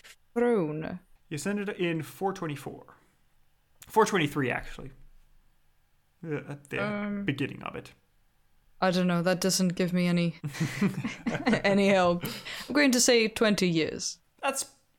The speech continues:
Speaker 2: pretty much almost on, on the dot.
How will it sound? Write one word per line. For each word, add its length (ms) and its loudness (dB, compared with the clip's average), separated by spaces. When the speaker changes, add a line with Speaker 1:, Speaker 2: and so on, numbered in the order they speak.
Speaker 2:
pretty 460 0
much 380 -4
almost 420 0
on, 280 0
on 180 -8
the 80 -8
dot. 340 -10